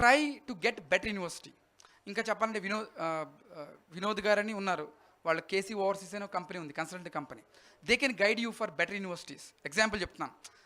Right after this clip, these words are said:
అంటే ఏదో ఒక యూనివర్సిటీ జాయిన్ అవ్వకుండా మీరు కొంచెం టైమ్ తీసుకొని పేరెంట్స్ సపోర్ట్ ఉంది కాబట్టి మంచి యూనివర్సిటీలో జాయిన్ అవ్వండి if you are interested in doing ఎంఎస్ in యూఎస్.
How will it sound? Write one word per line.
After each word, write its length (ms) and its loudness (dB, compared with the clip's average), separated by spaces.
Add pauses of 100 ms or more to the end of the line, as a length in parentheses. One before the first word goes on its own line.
అంటే 180 0
ఏదో 100 6
ఒక 120 0
యూనివర్సిటీ 340 0
జాయిన్ 200 6
అవ్వకుండా 320 0 (480)
మీరు 180 -2 (560)
కొంచెం 300 -4
టైమ్ 240 8
తీసుకొని 380 -8 (800)
పేరెంట్స్ 300 4
సపోర్ట్ 240 0
ఉంది 180 -4
కాబట్టి 380 0 (400)
మంచి 300 2
యూనివర్సిటీలో 440 0
జాయిన్ 180 4
అవ్వండి 200 -6
if 80 -16
you 80 2
are 80 -2
interested 340 -6
in 60 -8 (180)
doing 240 -8
ఎంఎస్ 240 -8 (360)
in 120 -10
యూఎస్. 200 -4